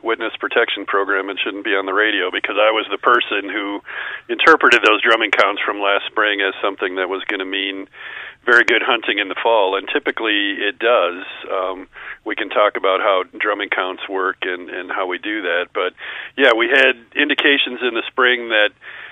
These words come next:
um, last fall was gonna be a banner year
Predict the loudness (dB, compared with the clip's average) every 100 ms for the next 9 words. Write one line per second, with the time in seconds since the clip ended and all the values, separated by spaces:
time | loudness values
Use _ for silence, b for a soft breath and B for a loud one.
0 | B -4 -2 0 -4 -10 -4 2 2 2
1 | 0 2 2 -2 -4 -6 -2 -2 -2 -2
2 | 0 0 0 0 0